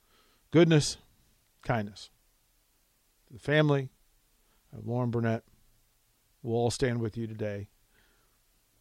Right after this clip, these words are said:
Going forward, we'll do better.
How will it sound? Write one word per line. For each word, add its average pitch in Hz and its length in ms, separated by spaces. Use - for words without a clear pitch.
Going 135 200
forward, 135 380
we'll 135 120
do 117 140
better. 104 280